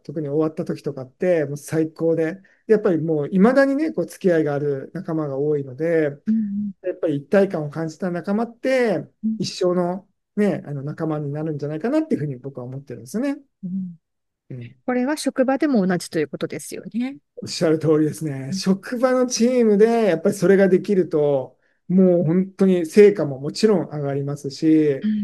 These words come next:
Speaker 2: うん。
Speaker 1: みんながこう働きがい、生きがい、うん、
Speaker 2: はい。
Speaker 1: 感じてるんで、離職も少なくなりますし。
Speaker 2: はい。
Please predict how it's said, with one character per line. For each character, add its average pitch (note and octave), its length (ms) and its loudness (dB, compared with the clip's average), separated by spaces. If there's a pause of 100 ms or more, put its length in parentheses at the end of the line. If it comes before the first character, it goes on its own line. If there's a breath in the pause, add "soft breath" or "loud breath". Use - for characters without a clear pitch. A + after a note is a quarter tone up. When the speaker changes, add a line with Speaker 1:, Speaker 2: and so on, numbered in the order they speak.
(180)
Speaker 2:
う G3 40 -10
ん。 - 20 -10
Speaker 1:
み - 0 -
ん G3+ 80 -6
な A#3 80 0
が D#3 120 0
こ - 140 -14
う - 20 -18
働 G3+ 320 4
き G3+ 120 0
が G3 140 4
い、 F#3+ 100 0
生 D#3+ 60 -4
き F#3+ 120 -4
が F#3 140 4
い、 G#3 180 -2 (260)
う G#3 80 2
ん、 G#3 60 4
Speaker 2:
は G3 80 2
い。 G3 60 0
Speaker 1:
感 F3 200 -8
じ - 140 -12
て F3+ 80 2
る F#3 80 0
ん E3 100 -2
で、 C#3 200 -2
離 D#3+ 120 0
職 F#3+ 280 0
も F#3+ 100 4
少 G#3+ 180 -4
な F3+ 140 0
く D3 80 -10
な C3 100 -10
り B2+ 120 -10
ま C3+ 100 -10
す C#3 160 -16
し。 D3 240 -4 (520)
Speaker 2:
は F3+ 180 -8
い。 F3+ 200 -10